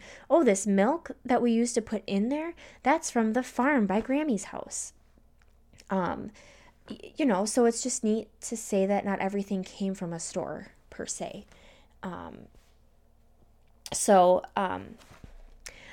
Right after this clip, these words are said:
yeah, I, I hope that this <sighs>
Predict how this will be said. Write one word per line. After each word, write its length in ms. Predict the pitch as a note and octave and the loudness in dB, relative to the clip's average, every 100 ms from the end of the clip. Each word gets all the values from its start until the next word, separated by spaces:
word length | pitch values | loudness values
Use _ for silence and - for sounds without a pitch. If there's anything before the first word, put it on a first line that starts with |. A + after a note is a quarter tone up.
| - | -2
yeah, 240 | A#3 C#4+ - | 4 4 4
I, 280 | - G3 G3+ - | 4 6 6 4
I 60 | G#3 | 2
hope 320 | G3+ A#3 A#3 | 4 2 4
that 220 | A#3 G#3+ | 2 2
this 420 | G#3 G3 - - - _ _ _ _ _ _ _ _ _ | 2 -2 -2 -8 -12 _ _ _ _ _ _ _ _ _
<sighs> 40 | _ | _